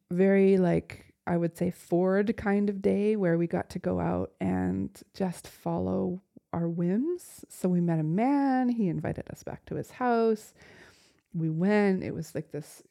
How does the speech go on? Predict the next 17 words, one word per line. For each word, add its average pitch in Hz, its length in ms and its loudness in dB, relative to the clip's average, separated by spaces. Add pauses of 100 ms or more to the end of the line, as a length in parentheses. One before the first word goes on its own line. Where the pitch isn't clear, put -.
cool 196 320 0
connection 165 880 -2
and, 156 420 -6 (300)
like, - 280 -12
beautiful 160 1000 -4 (100)
little 175 300 0
th-, - 120 -20 (460)
thing 165 320 -2
where 160 140 -2
we're 160 60 -4
just - 320 -12
following 190 640 -4 (440)
the 202 60 -6
thread, 185 540 0
following 175 460 0
our 175 100 2
noses. 175 580 0